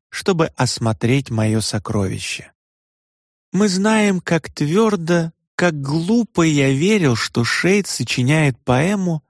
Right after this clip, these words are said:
вроде романа в стихах о землянском короле. Мы были подготовлены к ужасному разочарованию, которое мне предстояло.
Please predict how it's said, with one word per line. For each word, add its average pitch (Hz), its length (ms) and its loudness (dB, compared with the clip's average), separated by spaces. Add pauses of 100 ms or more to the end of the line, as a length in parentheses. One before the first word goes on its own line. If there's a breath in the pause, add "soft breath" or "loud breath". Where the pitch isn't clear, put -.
(140)
вроде 180 380 2
романа 160 420 2
в - 60 -6
стихах - 680 -2 (340)
о 143 120 2
землянском 127 840 0
короле. 110 580 -2 (600)
Мы 214 220 0
были 196 320 2
подготовлены 160 920 0
к - 140 -10
ужасному 147 720 0
разочарованию, 123 1080 0 (340)
которое 160 540 -2
мне 120 220 0
предстояло. 98 920 -6